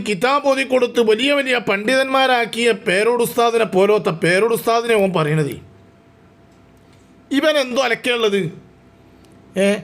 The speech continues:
യാത്രയിൽ നിസ്കാരം വരെ ഖളാ ആക്കുന്ന, യാത്രയിൽ നിസ്കാരം വരെ ഇല്ലാത്ത ഇവന്, യാത്ര ചെയ്യാണെച്ച നിസ്കാരമല്ലോ അവന്. അത് ഓൻ്റെ മറ്റേ നൗഷാദും അങ്ങനെ തന്നെ, നിസ്കാരമൊന്നും വിഷയമല്ല.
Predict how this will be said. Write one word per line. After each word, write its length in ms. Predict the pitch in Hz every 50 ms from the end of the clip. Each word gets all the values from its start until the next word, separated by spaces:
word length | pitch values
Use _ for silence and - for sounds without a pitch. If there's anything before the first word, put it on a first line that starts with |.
| - - - - - 226
യാത്രയിൽ 640 | 202 220 240 269 262 - 269 277 277 277 262 254 233
നിസ്കാരം 440 | 220 175 - - 262 277 277 277 269
വരെ 240 | 262 262 254 247 233 -
ഖളാ 180 | 208 208 220 240
ആക്കുന്ന, 440 | 254 254 254 233 240 226 208 202 175 147 - - - - - - - - 165
യാത്രയിൽ 460 | 175 214 247 269 269 277 285 277 262
നിസ്കാരം 440 | 240 214 160 - 269 285 285 285 269
വരെ 160 | 262 254 254
ഇല്ലാത്ത 380 | 240 233 240 254 254 247 254 233
ഇവന്, 320 | 220 202 214 202 175 147 120 - - - - - - -
യാത്ര 280 | 180 214 254 262 269 269
ചെയ്യാണെച്ച 400 | 277 269 269 269 269 262 247 262
നിസ്കാരമല്ലോ 580 | 247 226 - - 240 254 247 247 240 233 220
അവന്. 160 | 196 165 120 98 92 - - - - _ _ _ - - _ _ _ _ _ _ _ _ - 185
അത് 100 | 220 254
ഓൻ്റെ 200 | 247 254 262 269
മറ്റേ 280 | 254 247 247 254 262
നൗഷാദും 400 | 247 240 254 220 - 285 294 302
അങ്ങനെ 280 | 302 302 294 285 262 277
തന്നെ, 160 | 240 202 143 117 - - - - - - - - _ _ _ _ _ _ _ _ _ _ _ _ _ _ _ _ _ _ -
നിസ്കാരമൊന്നും 520 | - - - 269 285 294 285 277 277 269
വിഷയമല്ല. 580 | 254 233 - - 247 247 240 226 190 160 135